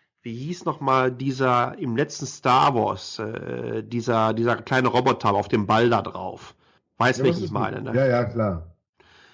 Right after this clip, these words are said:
Speaker 1: Ähm, Nvidia hat so ein Auto, das haben die so genannt. Und was die damit einfach gemacht haben, ist, ähm, basierend auf ihrem, auf ihrer P X two Plattform, ähm,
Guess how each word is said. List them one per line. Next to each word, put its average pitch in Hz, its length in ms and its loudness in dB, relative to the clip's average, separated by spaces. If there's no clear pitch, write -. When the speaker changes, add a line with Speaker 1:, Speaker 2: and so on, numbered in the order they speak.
Speaker 1:
Ähm, 107 220 -4
Nvidia 151 680 2
hat 147 100 -2
so 139 120 0
ein 135 140 -6
Auto, 139 380 4
das 98 220 -6
haben 98 140 -4
die 101 100 -6
so 95 220 -4
genannt. 92 680 -10
Und 120 260 -2
was 127 180 -2
die 143 120 -2
damit 143 260 2
einfach 147 360 -2
gemacht 123 440 -2
haben, 175 400 0
ist, - 520 -6
ähm, 143 600 0
basierend 120 540 0
auf 131 200 0
ihrem, 127 440 0
auf 131 180 -2
ihrer 127 140 6
P 139 240 0
X - 220 -2
two 185 320 -2
Plattform, 214 720 -4
ähm, 147 760 2